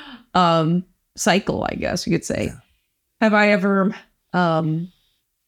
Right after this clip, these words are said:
Speaker 1: who is a, a, a, a mystic of the culture? Um, well, I would say the first person that would be the example for me would be a Blessed James Alberione. I think he is someone who saw this need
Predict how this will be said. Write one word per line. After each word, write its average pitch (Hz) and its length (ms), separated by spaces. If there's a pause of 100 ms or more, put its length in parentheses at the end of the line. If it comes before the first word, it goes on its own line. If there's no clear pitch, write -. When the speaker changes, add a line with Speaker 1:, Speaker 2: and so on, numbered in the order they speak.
(680)
Speaker 1:
who 214 180
is 190 240
a, 165 240 (540)
a, 170 260
a, 151 300 (680)
a 165 120
mystic 208 1000
of 170 340
the 165 100
culture? 233 880
Um, 170 400 (600)
well, 214 340
I 247 140
would 254 180
say 190 320
the 185 140
first 220 400
person 185 420
that 156 240
would 170 280 (300)
be 202 200
the 165 160
example 160 440
for 165 180
me 156 260
would 160 240
be 156 200
a - 100
Blessed 151 420
James 151 320
Alberione. 85 800
I 202 140
think 185 200
he 220 140
is 208 120
someone 202 360
who 180 120
saw 180 480
this 165 320
need 170 600